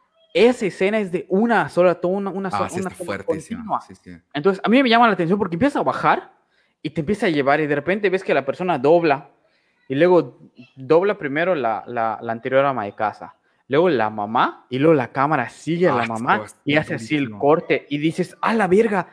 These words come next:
Speaker 1: Sigue el pasillo", y da otra curva, y vuelve a doblar, y creo que son como tres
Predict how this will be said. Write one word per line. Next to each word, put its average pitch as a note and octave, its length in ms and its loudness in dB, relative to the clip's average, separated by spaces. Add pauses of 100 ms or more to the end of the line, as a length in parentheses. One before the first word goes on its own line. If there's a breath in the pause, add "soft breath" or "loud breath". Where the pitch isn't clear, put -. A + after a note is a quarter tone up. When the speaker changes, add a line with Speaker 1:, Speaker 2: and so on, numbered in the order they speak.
(140 soft breath)
Speaker 1:
Sigue A3+ 400 2
el F3 120 2
pasillo", G#3 720 2 (480)
y E3 140 -6
da G3 100 2
otra A#3 260 0
curva, G#3+ 520 -2
y F#3+ 140 0
vuelve A3 500 6
a F#3 80 6
doblar, D#3+ 580 2 (600 soft breath)
y D3 100 -10
creo B3+ 180 -2
que A3 80 -8
son A3 160 -6
como F3 260 -4
tres G3 380 -2